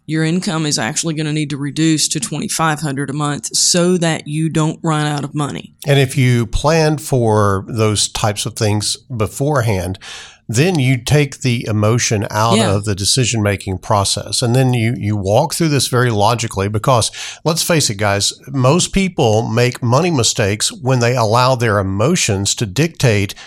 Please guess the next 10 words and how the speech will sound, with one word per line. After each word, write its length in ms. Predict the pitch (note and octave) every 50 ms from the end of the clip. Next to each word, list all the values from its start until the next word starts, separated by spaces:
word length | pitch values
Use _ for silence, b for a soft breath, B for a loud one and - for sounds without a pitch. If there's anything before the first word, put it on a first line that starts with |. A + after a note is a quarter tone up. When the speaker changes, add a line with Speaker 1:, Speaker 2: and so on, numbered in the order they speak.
| B B _
Speaker 2:
their 140 | - A#2+ A#2 A2+
logic 480 | G2+ A#2+ D3+ F3 F3 C3 - G#2 -
in 140 | - F#2+ F2
this. 240 | D#2 C#2 - - -
Speaker 1:
So 640 | - - - - - - G3+ G3 F#3 F3+ F3+ E3+ - -
going 300 | D#3 E3+ F3 F#3 G#3 G#3
back 180 | G#3+ G#3 F#3 -
to 60 | - E3
that 120 | E3 D#3+
example, 640 | D#3 D3+ D3+ F#3 G3+ G#3+ A3 G#3+ - D3+ C3+ A2+ -